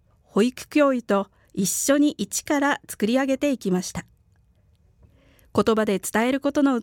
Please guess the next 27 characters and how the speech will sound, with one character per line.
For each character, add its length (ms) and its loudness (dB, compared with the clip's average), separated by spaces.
楽 240 -2
し 60 -8
さ 160 0
や、 220 0
ク 100 0
ラ 120 4
ス 140 -2
の 120 2
友 260 -2
達 260 -2
と 140 0
劇 320 0
を 80 2
進 280 -2
め 120 4
る 80 0
こ 120 -4
と 120 2
の 120 4
面 180 0
白 260 0
さ 160 -2
や 180 0
難 400 -2
し 60 -6
さ 240 0
を 140 0